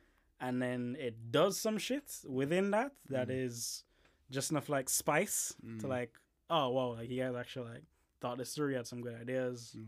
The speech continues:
Speaker 2: Okay.
Speaker 1: John Krasinski.
Speaker 2: I do
Speaker 1: Edward Blunt is,
Speaker 2: anticipate.
Speaker 1: like,
Speaker 2: I do.
Speaker 1: killing
Speaker 2: I
Speaker 1: it.
Speaker 2: do. I do believe I will try again when I'm.
Speaker 1: It's a good ass
Speaker 2: like,
Speaker 1: movie. It's,
Speaker 2: like,
Speaker 1: yeah.
Speaker 2: like, when I'm fully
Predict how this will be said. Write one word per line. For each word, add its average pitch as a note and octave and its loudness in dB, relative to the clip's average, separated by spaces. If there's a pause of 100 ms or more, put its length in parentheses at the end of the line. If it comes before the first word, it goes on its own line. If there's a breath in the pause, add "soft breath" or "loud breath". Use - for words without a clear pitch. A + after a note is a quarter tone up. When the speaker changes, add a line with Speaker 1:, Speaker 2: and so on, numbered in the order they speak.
Speaker 2:
Okay. G#2+ -12 (440)
Speaker 1:
John B2+ 2
Krasinski. B2 -4
Speaker 2:
I D3 0
do G#3+ 4
Speaker 1:
Edward A#3+ 8
Blunt B3 6
is, G3+ 4
Speaker 2:
anticipate. E3 4
Speaker 1:
like, B2 0
Speaker 2:
I - 2
do. F3 4
Speaker 1:
killing G3 4
Speaker 2:
I E3 6
Speaker 1:
it. E3 2 (240)
Speaker 2:
do. - -
I C#3+ 2
do E3 4
believe D#3 4
I A#2+ 2
will A#2 0
try A2+ -2
again A2 -2
when G#2+ -2
I'm. G#2 -4 (520 soft breath)
Speaker 1:
It's - -10
a - -4
good B4 12
ass - 8
Speaker 2:
like, F#4 8
Speaker 1:
movie. B2+ 4
It's, - -4
Speaker 2:
like, C#3+ 4
Speaker 1:
yeah. E3 4
Speaker 2:
like, C3+ 6
when D3+ 6
I'm D3+ 6
fully E3+ 4